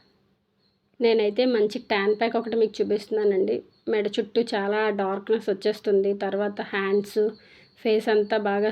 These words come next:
సన్ వల్ల ట్యాన్ అయిపోతుంది కదా, అలాంటి వారి కోసం ఈ ప్యాక్ చాలా ఉ-, ఉపయోగపడుతుందండి. ఇది ఇంట్లో ఉన్న ఇంగ్రీడియంట్స్ మాత్రమే యూజ్ చేసుకోవచ్చు. మన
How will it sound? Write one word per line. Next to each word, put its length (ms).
సన్ 220
వల్ల 200
ట్యాన్ 320
అయిపోతుంది 480
కదా, 220
అలాంటి 400
వారి 300
కోసం 400
ఈ 180
ప్యాక్ 300
చాలా 300
ఉ-, 80
ఉపయోగపడుతుందండి. 840
ఇది 200
ఇంట్లో 340
ఉన్న 260
ఇంగ్రీడియంట్స్ 580
మాత్రమే 360
యూజ్ 240
చేసుకోవచ్చు. 560
మన 220